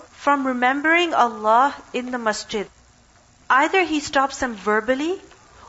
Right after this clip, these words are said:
or he stops them by his actions. He turns people away from the masjid of Allah. So they don't come to worship Allah. And if they do come,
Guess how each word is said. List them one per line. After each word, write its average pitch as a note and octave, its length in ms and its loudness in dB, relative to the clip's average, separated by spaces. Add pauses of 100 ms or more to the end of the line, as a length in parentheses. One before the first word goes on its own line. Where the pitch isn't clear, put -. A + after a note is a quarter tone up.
(140)
or C#4 220 4
he C#4 180 -4
stops A3+ 400 -4
them A#3+ 160 -8
by G#3 220 2
his A#3+ 380 -8 (360)
actions. G3+ 800 -10 (1040)
He C#4 280 -4 (140)
turns F#4 460 4
people D4 480 -2
away C4+ 500 2
from D4 220 -2
the C4+ 80 -2
masjid A#3 460 -4
of F#3+ 240 -4
Allah. F3+ 440 -6 (240)
So C4 180 -2
they B3 180 -2
don't C4 380 0
come D#4 300 2
to F4 120 0
worship D#4+ 420 2
Allah. D#4 420 4 (200)
And C4 140 0
if C4+ 160 0
they C4+ 120 2
do C4+ 340 2
come, F#4+ 360 4